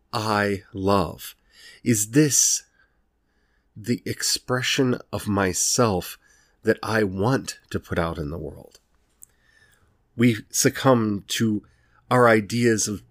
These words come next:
duty and social obligation and peer pressure. All women dress this way, all men dress that way.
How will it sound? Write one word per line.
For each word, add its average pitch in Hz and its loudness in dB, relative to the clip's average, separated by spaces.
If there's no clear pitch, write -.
duty 113 0
and 101 0
social 123 2
obligation 101 0
and 92 -4
peer 143 4
pressure. - -6
All 123 6
women 117 4
dress 117 -4
this - -4
way, 110 2
all 123 2
men 120 2
dress 110 -2
that 117 -6
way. 87 -6